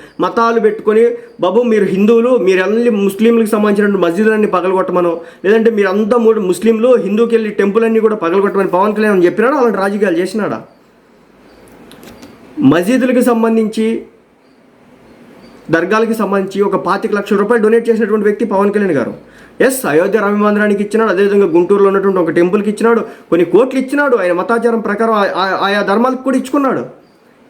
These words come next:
But పరమతాలకు కూడా హెల్ప్ చేసినాడు కదా. So ఏంటి,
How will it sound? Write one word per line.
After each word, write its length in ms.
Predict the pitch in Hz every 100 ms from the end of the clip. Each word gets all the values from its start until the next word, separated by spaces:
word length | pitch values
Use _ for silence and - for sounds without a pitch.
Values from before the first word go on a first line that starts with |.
| 262
But 100 | 262
పరమతాలకు 560 | 202 190 247 269 262
కూడా 180 | 254 262 226 180
హెల్ప్ 320 | 165 226 220
చేసినాడు 340 | 240 247 262
కదా. 400 | 180 131 220 190 - - _ _ _ _ - -
So 220 | 247 208
ఏంటి, 460 | 254 180 185 269 -